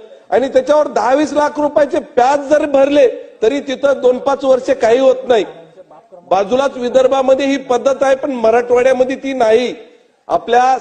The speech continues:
सभागृहाच्या मी निदर्शनास आणून देऊ इच्छितो, म्हणून मला सभागृहाला विनंती करायची की, अ, जर चांगले रस्ते असतील, मी एक उदाहरण देतो साहेब, माझ्या मतदारसंघात मागच्या वेळेस, मागच्या काळामध्ये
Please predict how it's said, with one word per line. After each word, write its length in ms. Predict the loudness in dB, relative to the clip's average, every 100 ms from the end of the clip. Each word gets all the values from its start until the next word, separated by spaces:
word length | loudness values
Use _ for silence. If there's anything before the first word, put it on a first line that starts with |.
| -2
सभागृहाच्या 560 | 0 0 0 0 0
मी 120 | 0 -2
निदर्शनास 640 | -4 -2 0 2 0 0
आणून 260 | -2 0 2
देऊ 180 | 2
इच्छितो, 760 | 2 -6 -10 0 0 0 -6 -10
म्हणून 200 | -6 -4
मला 260 | 0 0 0 -4
सभागृहाला 500 | -4 -4 -2 0 0
विनंती 420 | -2 -2 -2 -4
करायची 520 | -6 -2 0 -2 -6
की, 220 | -10 -10 -10 -14 _ _ -6
अ, 380 | 0 0 0 -4 -4
जर 140 | 0 0 -2 -4
चांगले 320 | -4 0 2
रस्ते 260 | 2 0 0
असतील, 300 | 0 -2 -10 -12 _ -4
मी 100 | -2
एक 180 | 0 -2
उदाहरण 440 | 0 0 2 2
देतो 220 | 0 2
साहेब, 260 | 2 0 0
माझ्या 300 | 0 0 0
मतदारसंघात 680 | 0 0 -2 0 0 2 0 -4 -20 _ _ _
मागच्या 460 | -4 -4 -2 -2 2
वेळेस, 280 | 2 0 -4
मागच्या 540 | -6 -6 -2 0 2 0
काळामध्ये 680 | 0 0 2 0 0 -2